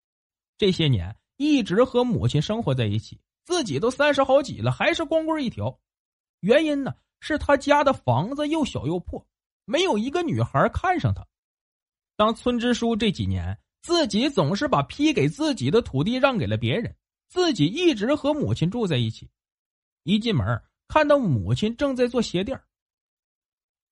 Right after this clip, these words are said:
“妈，歇会儿吧，别累着您。”“回来了，大全儿。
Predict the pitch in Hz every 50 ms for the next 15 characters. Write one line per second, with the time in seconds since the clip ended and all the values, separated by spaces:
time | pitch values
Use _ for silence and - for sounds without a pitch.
0 | _ _ _ _ _ _ - 135 131 117 95 - _ _ _ _ _ _ _ _
1 | _ _ - - 240 247 208 147 95 95 - - _ _ _ _ _ _ _ _
2 | - 208 254 311 339 262 143 117 101 90 - - _ _ _ _ _ _ _ _
3 | _ _ _ _ _ _ _ _ _ _ _ _ _ _ _ _ _ _ _ _
4 | _ _ _ _ _ _ _ _ _ _ _ _ _ _ _ _ _ _ _ _
5 | - 175 226 262 254 240 214 196 196 196 190 165 - 147 135 143 151 139 120 -